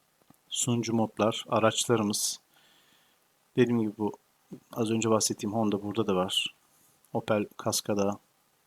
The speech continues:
üç yüz elli Z. Bunların hepsi var bende. Bu arada videolarda da paylaşmıştım bu araçları.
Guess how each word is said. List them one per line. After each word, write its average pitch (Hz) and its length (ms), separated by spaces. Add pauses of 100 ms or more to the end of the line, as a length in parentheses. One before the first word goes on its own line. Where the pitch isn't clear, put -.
(160)
üç - 100
yüz 107 140
elli 101 200
Z. 98 80
Bunların 120 400
hepsi 151 260
var 123 200
bende. 98 240
Bu 104 80
arada 110 180
videolarda 113 440
da 135 100
paylaşmıştım 117 680
bu 101 60
araçları. 101 500